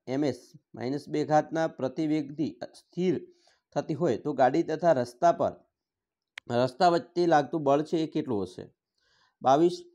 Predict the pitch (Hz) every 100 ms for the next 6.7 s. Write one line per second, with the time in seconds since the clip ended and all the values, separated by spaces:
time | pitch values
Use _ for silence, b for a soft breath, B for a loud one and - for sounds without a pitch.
0 | _ 123 175 165 170 170 139 147 156 165
1 | 160 _ 156 156 156 165 160 131 123 -
2 | - 127 - 107 123 135 160 160 147 151
3 | 151 - 147 147 151 165 151 156 135 135
4 | 143 131 135 143 139 92 b b b -
5 | 123 160 160 139 160 143 - 143 147 139
6 | - 104 135 147 139 113 -